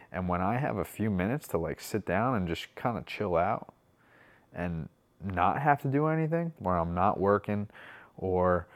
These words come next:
you know, I'm, I don't have, I don't have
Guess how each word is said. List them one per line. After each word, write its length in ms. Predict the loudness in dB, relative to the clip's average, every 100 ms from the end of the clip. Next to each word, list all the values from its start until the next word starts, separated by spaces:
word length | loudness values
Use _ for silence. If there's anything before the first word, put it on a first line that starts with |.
| -20 -20 -20 -14
you 160 | -6 -2
know, 260 | 0 -2 -2
I'm, 200 | -4 -4
I 120 | -2 2
don't 200 | 2 2
have, 220 | -2 -2 -12 -4
I 100 | 0
don't 140 | 0
have 300 | 2 0 0